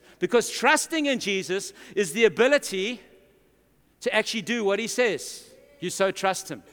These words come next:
And Ra-, and, and she's marked out as being one whose actions coincide with her trust and her belief in this God. That she is not, she's a baby. This is baby faith.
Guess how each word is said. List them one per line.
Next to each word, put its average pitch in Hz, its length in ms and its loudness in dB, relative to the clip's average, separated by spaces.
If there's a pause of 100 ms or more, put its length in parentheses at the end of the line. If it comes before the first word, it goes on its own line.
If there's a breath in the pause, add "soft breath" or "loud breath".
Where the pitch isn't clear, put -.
(420 loud breath)
And 185 160 0
Ra-, 226 120 8
and, 226 280 0
and 202 180 -2
she's 269 300 -2
marked 202 400 4
out 214 300 4
as 190 160 -4
being 220 340 -2
one 190 460 2 (240 loud breath)
whose 214 240 -2 (100)
actions 214 800 0 (240 soft breath)
coincide 226 720 4
with 247 160 -2
her 220 140 2
trust 220 420 -2
and 202 120 -6
her 196 100 0
belief 202 380 -2
in 175 120 -6
this 180 160 -6
God. 147 400 -4 (300 loud breath)
That 208 160 0
she 285 240 0
is 233 160 -2
not, 262 360 -2
she's 277 240 -4
a 294 60 4
baby. 262 520 0 (1800)
This 294 160 2
is 302 100 -2
baby 320 380 4
faith. - 480 -6